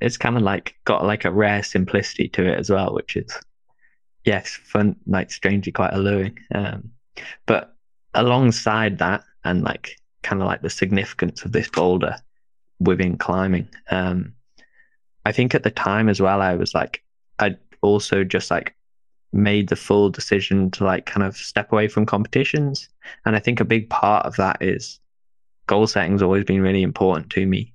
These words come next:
And it's kind of, like, the act of setting a goal within competitions is relatively easy in that it's so, like, it's so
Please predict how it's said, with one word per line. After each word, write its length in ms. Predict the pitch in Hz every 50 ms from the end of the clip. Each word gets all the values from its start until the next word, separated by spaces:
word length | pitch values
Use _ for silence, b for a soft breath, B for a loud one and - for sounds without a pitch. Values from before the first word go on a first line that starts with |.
| _ _
And 320 | - 82 90 87 78 - - - _ - _ _ _ _ _ _ _ _ _
it's 160 | - 101 95
kind 400 | - - - - 107 113 127 120
of, 80 | 117 101
like, 380 | 101 92 92 - - - - _ _ _ _ _ _ _ _ _ _ _ _ -
the 280 | 92 95 90 104 110
act 260 | 113 123 123 - -
of 80 | 107 92
setting 320 | - - 117 110 - 104
a 60 | 101 98
goal 320 | 95 101 98 98 98 95
within 260 | 101 95 92 95 92
competitions 680 | 92 101 101 90 92 - - 113 110 - 117 104 98 95
is 140 | 95 90 98
relatively 760 | 104 98 98 98 - - - 95 92 95 82 95 95 92 - - -
easy 500 | - 165 156 147 127 - 101 92 98 113 - - - -
in 100 | 98 98
that 160 | 95 87 -
it's 160 | - - -
so, 220 | - - - 98 95
like, 360 | 92 90 90 - - - _ _ _ _ _ _ _ _ _ _ _ _ _ _ _ _ _ _ _ _
it's 160 | 113 98 -
so 320 | - - 101 98 95 90